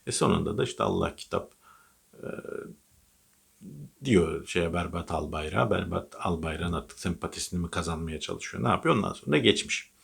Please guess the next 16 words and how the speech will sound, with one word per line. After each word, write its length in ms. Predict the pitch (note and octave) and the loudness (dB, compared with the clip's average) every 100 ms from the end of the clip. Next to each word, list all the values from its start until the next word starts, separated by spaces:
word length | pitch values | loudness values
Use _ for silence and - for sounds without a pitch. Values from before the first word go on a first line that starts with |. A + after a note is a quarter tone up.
| - - - - - | -18 -16 -16 -10 4
Böyle 260 | F#2 F2 A#2+ | 4 6 6
bir 140 | A#2+ | 6
adam. 300 | F#2+ F2 - _ _ - - - - - - _ - - - | 6 4 2 _ _ -20 -18 -18 -18 -20 -20 _ -20 -4 8
Ee, 80 | A#2 A2+ A2 G#2 G#2 G2+ G2+ A2+ | 12 12 12 12 12 12 10 10
evet, 240 | C3+ A2 - - - - | 10 10 8 2 4 8
şey, 360 | B2+ A#2+ - - - C3 C2 A#2 E2+ - - | 10 10 8 -2 -10 -8 -6 -8 -12 -16 -4
Melek 260 | A#2 A#2 A#2+ | 4 4 4
Çetinkaya 800 | - - A#2+ A2+ A2 G#2+ G2+ - | 0 2 2 6 8 10 8 6
çıktı 320 | - - F2 | -4 0 6
dedik. 400 | F2+ E2+ B2 - | 8 8 0 -2
Le 240 | - G2+ G#2 | 2 6 8
Monde, 420 | A#2 G#2+ E2+ - - _ - - - | 8 6 4 -4 -20 _ -20 -14 -4
Le 160 | E2 | 0
Monde 280 | F2+ F#2+ E2+ | 2 2 0
gazetesinde 600 | E2 D#2+ D#2+ E2 - E2+ | 0 -2 -2 -4 -2 -2
arkadaşlar 640 | E2 E2 E2+ D#2+ - C3+ | -2 -2 -4 -4 -2 -4